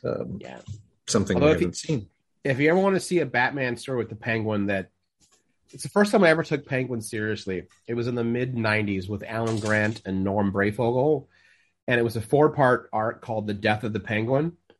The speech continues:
Speaker 1: Mm-hmm.
Speaker 2: where he was able to frame Batman for his murder.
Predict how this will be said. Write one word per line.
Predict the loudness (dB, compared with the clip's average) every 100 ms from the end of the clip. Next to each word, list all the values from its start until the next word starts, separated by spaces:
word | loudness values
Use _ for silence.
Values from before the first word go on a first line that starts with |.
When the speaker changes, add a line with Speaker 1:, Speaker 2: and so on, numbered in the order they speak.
| _
Speaker 1:
Mm-hmm. | -4 -2 -2 -4 -12 -4 0
Speaker 2:
where | 2
he | 4
was | 2 2
able | -2 0
to | -2
frame | -2 0 2 2
Batman | 2 0 0 -2 -2
for | -6
his | -4 -2
murder. | -2 -2 -6